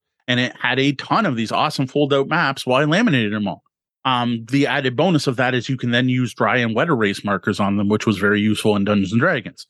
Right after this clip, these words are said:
Maybe not as useful for your board games, but besides boards, it's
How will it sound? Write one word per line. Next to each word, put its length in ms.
Maybe 200
not 360
as 180
useful 300
for 120
your 120
board 260
games, 340
but 100
besides 500
boards, 560
it's 180